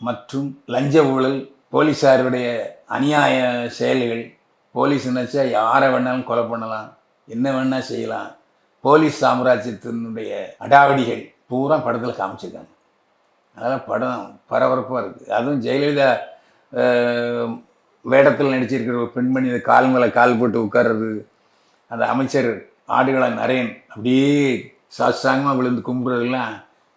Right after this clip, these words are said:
தியேட்டர்ல அதிரி உதிரியா கைத்தட்டல் விழுது. ஜெயலலிதாவை, ஜெயலலிதாவுடைய எதிர்ப்பாளர்களுக்கு மிகவும் இந்த படம் பிடிக்கும், அதுல எந்த சந்தேகமும் இல்லை. அதே போல போலீசாரை பிடிக்காத,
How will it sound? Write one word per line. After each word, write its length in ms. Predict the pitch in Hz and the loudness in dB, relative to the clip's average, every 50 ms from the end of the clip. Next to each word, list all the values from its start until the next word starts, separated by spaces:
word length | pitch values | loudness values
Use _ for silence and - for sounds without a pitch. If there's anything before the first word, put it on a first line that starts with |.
| _ _ - - | _ _ -2 0
தியேட்டர்ல 320 | 127 131 120 131 135 127 | 2 2 2 2 0 0
அதிரி 420 | 123 107 107 120 117 139 147 156 | 2 0 0 0 0 2 2 2
உதிரியா 580 | 143 147 143 131 135 139 139 135 127 117 110 - - - - _ _ _ _ _ _ _ - 117 | 4 2 2 2 4 6 8 8 8 8 6 2 -4 -12 -18 _ _ _ _ _ _ _ -2 0
கைத்தட்டல் 500 | 123 135 127 - 127 107 127 120 113 110 | 2 2 2 0 -2 -2 -2 -4 -4 -4
விழுது. 320 | 110 113 107 107 - - _ _ - 117 | -6 -8 -8 -10 -14 -18 _ _ -8 -2
ஜெயலலிதாவை, 1160 | 117 131 143 151 156 160 160 160 156 156 151 151 147 143 143 139 139 139 131 123 120 117 113 107 | 0 4 4 6 8 8 8 10 10 10 8 8 6 6 4 4 2 2 0 0 -2 -6 -6 -4
ஜெயலலிதாவுடைய 640 | 120 131 143 156 160 156 151 151 147 147 147 139 | -2 0 0 2 2 4 4 4 4 4 4 2
எதிர்ப்பாளர்களுக்கு 920 | 131 123 135 147 151 127 135 147 147 143 143 135 135 131 127 117 113 170 165 | 0 0 0 0 0 2 4 4 6 6 6 4 2 0 -2 -4 -4 -6 -6
மிகவும் 500 | 143 127 127 127 113 151 147 151 165 160 | -4 -2 -2 -2 0 0 -2 -2 -2 -4
இந்த 260 | 143 131 123 127 120 | -2 -2 -2 -4 -4
படம் 360 | - - 120 117 127 135 120 | -6 -4 -4 -4 -4 -4 -6
பிடிக்கும், 760 | - 110 98 104 98 _ _ - 110 107 110 107 101 92 90 _ _ _ _ _ _ _ _ _ _ _ _ - | -10 -12 -12 -14 -14 _ _ -16 -14 -14 -12 -14 -14 -18 -20 _ _ _ _ _ _ _ _ _ _ _ _ -10
அதுல 180 | - 110 117 113 | -4 -4 -4 -2
எந்த 260 | 113 113 117 127 127 | -4 -6 -6 -8 -8
சந்தேகமும் 480 | - 123 113 110 110 117 120 120 110 95 | -8 -10 -10 -8 -8 -8 -8 -10 -10 -12
இல்லை. 180 | 92 90 - - _ _ _ _ _ _ _ _ _ _ _ _ _ _ | -16 -18 -20 -20 _ _ _ _ _ _ _ _ _ _ _ _ _ _
அதே 220 | - 117 123 139 147 | -8 -4 0 0 2
போல 180 | 151 160 170 | 4 4 4
போலீசாரை 920 | 165 - - 135 139 151 170 180 175 170 - 170 160 156 151 151 143 120 - | 2 2 0 2 4 4 6 6 6 4 6 6 6 6 6 6 2 -2 -2
பிடிக்காத, 760 | 139 139 143 - - 147 143 139 127 - - - - - | -4 -4 -2 2 6 6 6 6 6 4 0 -4 -8 -18